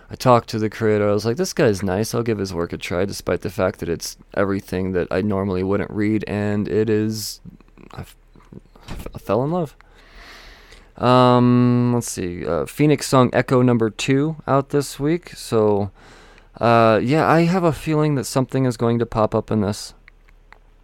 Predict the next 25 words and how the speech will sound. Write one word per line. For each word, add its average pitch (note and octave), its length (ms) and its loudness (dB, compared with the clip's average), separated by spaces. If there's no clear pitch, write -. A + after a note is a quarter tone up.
And A2+ 100 2
just G2+ 140 -2
based A#2 320 4
off A2 240 2
the, G#2+ 220 4
the G2+ 500 0
solicitations A2 1120 -2
and, G#2 340 0
uh, A#2+ 720 0
yeah, B2+ 280 -6
I C3+ 100 -2
don't A2+ 120 0
know. - 120 -12
It's A#2 280 -2
just, A2 400 -8
y-, C3 460 0
y-, A2 80 -6
it's, - 480 -10
it's - 80 -14
hard G3+ 180 4
to D3+ 80 -2
say A#2+ 220 0
for G2+ 180 -6
sure, D#2+ 260 -6
but, - 260 -6